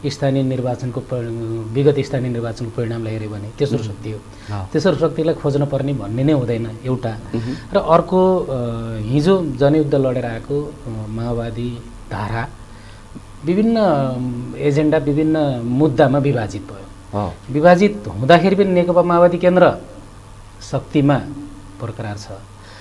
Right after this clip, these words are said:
Speaker 1: र त्यो सँगसँगै विभाजित शक्तिहरू जस्तो, अ, नेकपा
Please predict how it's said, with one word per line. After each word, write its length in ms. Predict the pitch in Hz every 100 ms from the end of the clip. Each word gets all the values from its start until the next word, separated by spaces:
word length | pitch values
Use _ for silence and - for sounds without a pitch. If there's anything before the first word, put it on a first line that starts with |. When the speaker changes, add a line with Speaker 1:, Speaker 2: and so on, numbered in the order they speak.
| - -
Speaker 1:
र 80 | 160
त्यो 160 | 160 208
सँगसँगै 380 | 208 196 214 185
विभाजित 500 | 165 170 185 214 220
शक्तिहरू 400 | 160 - 135 147
जस्तो, 420 | 135 - 139 135
अ, 340 | 131 117 113
नेकपा 480 | 117 135 135 120